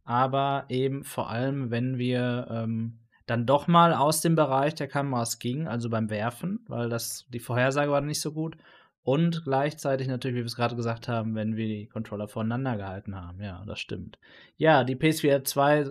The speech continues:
hat ja auch Infrarot-Tracking, so wie wir es,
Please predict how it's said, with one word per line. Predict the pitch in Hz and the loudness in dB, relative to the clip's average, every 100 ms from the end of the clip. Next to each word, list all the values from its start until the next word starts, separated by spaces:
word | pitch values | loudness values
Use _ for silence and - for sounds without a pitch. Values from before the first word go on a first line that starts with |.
| - | -6
hat | - 131 135 | -6 -2 0
ja | 113 | 0
auch | - 143 | 0 0
Infrarot-Tracking, | 147 147 151 131 151 165 147 143 151 147 143 | -2 -4 -2 -2 -2 -4 -6 -4 -4 -4 -4
so | 131 | -2
wie | 135 135 | -2 0
wir | 135 | 0
es, | 131 - | -2 -10